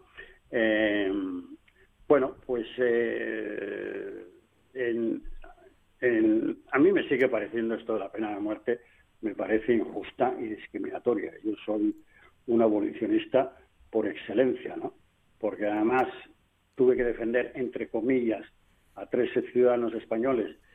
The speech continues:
eh, que estaban en el corredor de la muerte cuando yo llegué en enero del dos mil, y, y en enero del dos mil a Miami, y como comprenderéis, eh, no solamente fui a defenderlo ante las autoridades judiciales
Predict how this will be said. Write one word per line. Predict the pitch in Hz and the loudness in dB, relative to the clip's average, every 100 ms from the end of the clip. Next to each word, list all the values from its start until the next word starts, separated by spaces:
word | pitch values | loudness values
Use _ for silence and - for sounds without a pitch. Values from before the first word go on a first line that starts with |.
| - - - | -20 -20 -12
eh, | 110 104 95 - | -8 -8 -8 -10
que | - | -6
estaban | - 117 117 | 0 2 4
en | 110 | 2
el | - | 2
corredor | 101 113 113 | 0 2 4
de | |
la | 107 | 4
muerte | 117 127 - 92 - - - - | 4 4 0 -8 -10 -20 -20 -14
cuando | 98 92 | -10 -4
yo | 104 107 | 0 2
llegué | 107 110 | 4 4
en | 113 | 4
enero | 107 113 107 | 4 4 4
del | 107 101 | 4 2
dos | 98 113 | 2 4
mil, | 131 - - _ _ _ _ - | 4 4 -2 _ _ _ _ -18
y, | 135 | -12
y | 113 107 107 - - - | -10 -10 -12 -14 -16 -12
en | - - 113 - - | -12 -10 -10 -12 -12
enero | 113 113 | -4 -4
del | 110 | -2
dos | 110 120 | -4 -2
mil | 127 | 0
a | 107 | 0
Miami, | 101 113 127 127 139 - _ - - - | 2 4 6 4 2 -2 _ -20 -20 -6
y | 139 120 | -2 0
como | 160 113 | 2 0
comprenderéis, | 107 107 113 110 113 127 127 123 - - | -2 -2 0 2 4 4 2 -4 -12 -12
eh, | 123 107 101 | -8 -8 -8
no | 107 123 | -4 -4
solamente | 123 123 120 127 123 117 107 - - _ - | 0 0 2 2 2 0 -2 -4 -20 _ 2
fui | 123 | 4
a | 127 | 6
defenderlo | 117 120 113 127 120 113 104 - _ _ - | 4 -2 2 2 2 -2 -4 -10 _ _ -16
ante | 107 107 | -10 -6
las | 95 - | -6 -6
autoridades | 104 98 98 113 120 120 - | -8 -6 -2 2 2 2 0
judiciales | - 117 107 107 123 104 113 - | -6 -2 -2 2 4 4 0 -4